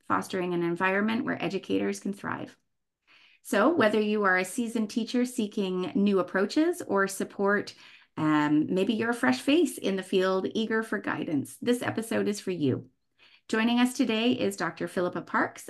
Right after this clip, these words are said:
assistant professor at the Université de Sherbrooke and board member of the Cas-, Canadian Association of Second Language Teachers, al-, also known as casalt. Um, her name might be familiar to you if you listened to episode number fourteen,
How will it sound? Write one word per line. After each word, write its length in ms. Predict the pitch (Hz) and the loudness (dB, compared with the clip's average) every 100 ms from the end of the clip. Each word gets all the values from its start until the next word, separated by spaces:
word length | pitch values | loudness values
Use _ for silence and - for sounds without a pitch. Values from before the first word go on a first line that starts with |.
| - | -10
assistant 480 | 202 202 - 196 | -6 -6 -4 -6
professor 480 | 196 185 196 202 247 | -6 -6 -4 -2 -2
at 160 | 240 175 | -2 -4
the 100 | 175 | -4
Université 800 | 180 190 196 190 202 220 262 320 | -4 -4 -4 -4 -6 -2 0 2
de 140 | 185 | 0
Sherbrooke 580 | 170 208 185 185 311 - - - - - | -2 -2 -2 -2 -4 -6 -20 -20 -16 -4
and 160 | 190 | -2
board 300 | 190 220 254 | 2 4 4
member 400 | 214 175 180 240 | 4 0 2 2
of 260 | - 190 190 | 2 -2 0
the 320 | 175 175 175 | 4 4 4
Cas-, 460 | 190 175 220 214 - - | -4 -4 -4 -4 -6 -4
Canadian 520 | 214 240 269 277 269 | 0 2 4 4 2
Association 840 | 220 220 202 208 190 202 247 233 | 0 0 -2 2 2 2 2 -2
of 140 | 151 180 | -4 -6
Second 340 | 202 202 196 | -6 -4 -4
Language 340 | 175 170 170 | -2 -2 -4
Teachers, 400 | - 127 - - | -2 -2 -2 -4
al-, 300 | - 185 185 - | 2 2 2 2
also 300 | 233 - 277 | 4 6 4
known 240 | 220 208 | 4 2
as 160 | 202 202 | 2 0
casalt. 580 | 254 247 170 131 - - - - - - - | -2 -2 -2 -2 -6 -14 -20 -20 -20 -12 0
Um, 500 | 185 185 185 185 127 | 2 4 2 -2 -2
her 160 | 220 240 | 4 6
name 340 | 202 185 233 | 6 6 6
might 160 | 240 214 | 6 4
be 120 | 208 | 0
familiar 440 | 220 214 190 196 202 | -2 -2 0 0 0
to 140 | 220 | 0
you 320 | 190 202 302 | 0 2 2
if 260 | - 202 - | 0 -2 0
you 280 | 196 190 185 | -2 0 0
listened 420 | 185 196 220 202 | 0 0 0 -2
to 220 | - 190 | -2 -4
episode 500 | - - 196 196 185 | -4 -6 -2 -2 0
number 220 | 185 175 | -2 -4
fourteen, 760 | 180 - 220 - - 202 233 | -4 -2 -2 -2 -4 0 2